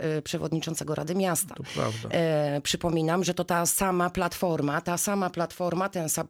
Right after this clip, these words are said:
Speaker 1: klub wystawił kandydata, potem, y, y, inny kandydat, kandydatka została przewodniczącą Rady Miasta i, y, y, przywołany pan Jaros wysyłał do dziennikarzy komunikaty, w którym mówił, że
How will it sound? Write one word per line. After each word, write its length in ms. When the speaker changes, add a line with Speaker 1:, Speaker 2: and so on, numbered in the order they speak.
Speaker 1:
klub 280
wystawił 480
kandydata, 680
potem, 460
y, 260
y, 40
inny 340
kandydat, 580
kandydatka 640
została 400
przewodniczącą 720
Rady 200
Miasta 460
i, 320
y, 540
y, 40
przywołany 580
pan 160
Jaros 440
wysyłał 480
do 200
dziennikarzy 760
komunikaty, 680
w 60
którym 280
mówił, 340
że 260